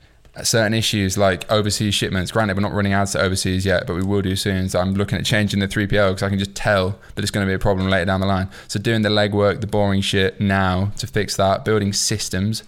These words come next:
Like, I built out, like, a content system. I'm not good at that shit, but I don't enjoy it either. But I know that I can't spend all my time making, like,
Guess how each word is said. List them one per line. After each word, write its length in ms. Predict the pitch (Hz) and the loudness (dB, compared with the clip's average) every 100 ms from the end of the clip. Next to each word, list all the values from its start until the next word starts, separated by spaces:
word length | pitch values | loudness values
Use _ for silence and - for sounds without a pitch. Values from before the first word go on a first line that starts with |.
| - - - | -18 -10 -2
Like, 100 | 98 | -2
I 20 | |
built 180 | 98 87 | 2 2
out, 80 | |
like, 140 | 90 101 | 2 -2
a 40 | |
content 460 | - 104 98 101 95 | -2 -2 0 0 -2
system. 340 | 98 - 95 | -2 -2 -2
I'm 120 | 98 | 0
not 160 | 113 95 | 0 -2
good 100 | 98 | -2
at 80 | 85 | 0
that 160 | 90 | 0
shit, 380 | - 98 95 - | 0 0 -2 -2
but 280 | 95 90 - - - - - - | 0 0 -2 -16 -20 -20 -20 -4
I 40 | 101 | -2
don't 120 | 98 | 0
enjoy 300 | 90 101 101 | 0 2 2
it 80 | 90 | 2
either. 320 | 101 101 101 - - - - - - | 2 0 -2 -12 -20 -20 -20 -6 0
But 80 | |
I 80 | 104 | 2
know 180 | 107 104 | 4 2
that 60 | 90 | 2
I 80 | |
can't 200 | - 107 | 0 -2
spend 300 | 98 101 98 | 0 0 2
all 140 | 98 98 | 2 2
my 100 | 92 | 2
time 300 | - 95 95 | 0 0 0
making, 260 | 95 - | -2 -2
like, 160 | 92 | -2